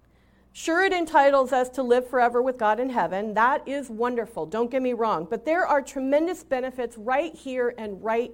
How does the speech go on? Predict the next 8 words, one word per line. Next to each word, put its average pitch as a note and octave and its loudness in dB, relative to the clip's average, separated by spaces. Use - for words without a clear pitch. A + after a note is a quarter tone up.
now. F#3+ -8
Eternal E4+ 2
life C4 4
is A#3 4
one A#3+ 2
of A#3+ -2
those G#3+ -4
benefits. F#3 -8